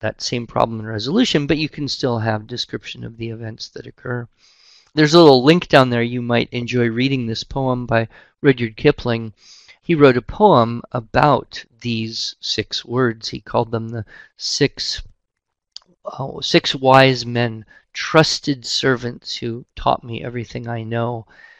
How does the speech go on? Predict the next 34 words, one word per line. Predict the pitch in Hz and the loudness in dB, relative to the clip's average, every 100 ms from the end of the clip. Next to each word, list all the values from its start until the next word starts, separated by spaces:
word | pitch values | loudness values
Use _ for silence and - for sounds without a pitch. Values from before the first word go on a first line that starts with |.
| _ - | _ -6
He | 131 | -2
goes | 135 143 135 | 6 6 8
on | 131 | 4
to | 123 117 | 4 -2
say | - 123 | 2 2
he, | 117 147 135 - _ _ _ | 2 0 0 -4 _ _ _
you | 143 | 0
know, | 127 | 4
he | 151 175 | 4 6
gives | 170 151 | 6 6
them | 156 131 | 4 2
a | 120 | 6
rest | 127 117 - | 6 6 0
from | - 127 123 | -8 -8 -2
nine | 120 123 | 0 -2
to | 113 | -6
five | 117 120 113 117 | -4 0 0 -2
when | - 120 | -8 -16
he's | 110 113 107 | -12 -12 -12
at | - | -14
work, | 117 110 - - | -10 -10 -10 -14
but | 123 113 - _ _ _ | -12 -14 -20 _ _ _
he | - 127 | -8 -4
has | 123 113 | -2 -2
a | 117 | 0
little | 135 135 | 4 4
friend | 117 117 113 110 | 2 -2 -4 -6
who, | - 120 110 _ _ _ _ _ | -10 -10 -10 _ _ _ _ _
uh, | 127 110 | -14 -12
works | 147 139 139 - | -2 -2 -2 -6
them | - 117 | -8 -12
continuously | - 123 - 123 113 117 - 123 113 | -10 -8 -4 -4 -4 -4 -6 -8 -8
all | 120 113 113 117 - | -8 -8 -12 -16 -14
day | 123 123 123 | -12 -10 -12